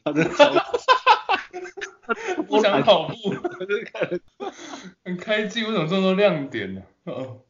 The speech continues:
Speaker 2: 啊，前面这个讲太久了，进入我们主要的这个 overreaction。刚刚讲到嘛，我们上一季一开始的时候，哎，Andy 有提供几个他的反应过度的言论或者是预测。那我们现在，今年我们改一下，是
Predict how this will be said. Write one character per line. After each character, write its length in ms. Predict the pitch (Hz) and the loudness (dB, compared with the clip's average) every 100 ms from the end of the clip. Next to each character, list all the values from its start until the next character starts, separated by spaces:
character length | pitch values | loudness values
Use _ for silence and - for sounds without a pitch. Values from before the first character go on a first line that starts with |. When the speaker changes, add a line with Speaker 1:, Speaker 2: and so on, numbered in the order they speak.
| _ | _
Speaker 2:
啊， 220 | 104 104 | -4 -2
前 180 | 104 123 | 0 2
面 160 | 139 143 | 2 2
这 80 | 143 | 2
个 120 | 135 | 2
讲 300 | - 117 107 | 2 -2 2
太 140 | 135 | 0
久 260 | 127 110 92 | 0 0 -2
了， 240 | 85 92 - | -4 -8 -8
进 200 | - 180 | 0 2
入 80 | 175 | 2
我 60 | 139 | 0
们 200 | 117 117 | -2 -4
主 180 | 120 | -2
要 180 | 120 147 | 2 4
的 80 | 123 | 2
这 100 | 123 | 0
个 260 | 117 104 - | -2 -2 -2
overreaction。 1000 | 143 160 160 165 120 104 104 107 - 98 - | 0 0 0 -2 0 0 0 -2 -12 -16 -8
刚 120 | - 135 | 0 2
刚 100 | 135 | 2
讲 160 | 110 | 2
到 120 | 123 | 0
嘛， 160 | 113 95 | 0 -2
我 40 | |
们 100 | 98 | -4
上 180 | 110 143 | -2 -2
一 40 | 123 | -2
季 180 | 143 | -2
一 40 | 135 | -2
开 200 | 135 123 | 0 -2
始 140 | 117 | -2
的 100 | 95 | -8
时 80 | 92 | -4
候， 400 | 101 101 98 - _ | -2 -2 -6 -14 _
哎， 240 | 117 101 113 | -8 -6 -2
Andy 200 | 147 143 | 0 0
有 140 | 117 | 0
提 160 | 98 113 | -2 -2
供 180 | 123 123 | -2 -2
几 100 | 101 | -4
个 120 | 95 | -4
他 100 | 110 | -2
的 160 | 104 95 | -4 -2
反 260 | - 95 | -2 -2
应 220 | 135 117 | -2 -2
过 260 | 113 139 110 | -2 -2 -2
度 240 | 131 113 | -2 -4
的 360 | 92 87 87 95 | -4 -6 -8 -8
言 280 | 107 101 107 | -4 -4 -2
论 280 | 139 123 95 | -2 -2 -4
或 180 | 120 101 | -6 -4
者 80 | 107 | -4
是 80 | |
预 220 | 117 113 98 | -4 -4 -6
测。 380 | 117 98 82 - | -8 -8 -8 -6
那 120 | 120 | -4
我 60 | 104 | -2
们 100 | 107 | -2
现 120 | 156 | 0
在， 100 | 143 | 0
今 220 | 135 175 | 2 2
年 120 | 160 | 4
我 40 | 123 | 2
们 160 | 107 | 0
改 200 | 104 92 | -2 -2
一 40 | 95 | 0
下， 240 | 110 92 | -2 -2
是 340 | 92 113 98 | -4 -6 -8